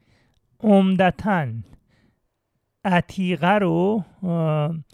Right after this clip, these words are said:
یک ش-، یک چیز مرده در نظر می‌گیره،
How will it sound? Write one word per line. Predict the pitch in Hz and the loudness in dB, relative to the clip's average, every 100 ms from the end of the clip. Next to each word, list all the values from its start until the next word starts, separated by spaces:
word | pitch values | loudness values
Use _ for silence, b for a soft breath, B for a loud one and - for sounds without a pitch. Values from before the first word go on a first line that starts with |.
| b b - | b b -8
یک | 170 151 196 220 - 208 175 | -6 0 0 0 -6 -18 -16
ش-، | - - - | -14 -8 -4
یک | 202 202 180 202 - - | -4 -2 0 0 -4 -18
چیز | - - - 220 226 208 170 208 220 202 | -12 -10 -4 -2 -2 -2 0 0 -2 -2
مرده | 165 165 160 156 151 165 170 | 0 2 2 2 0 0 0
در | 131 117 120 | 0 -4 -8
نظر | 120 120 120 123 | -8 -6 -6 -6
می‌گیره، | 120 110 117 117 113 | -8 -10 -10 -10 -12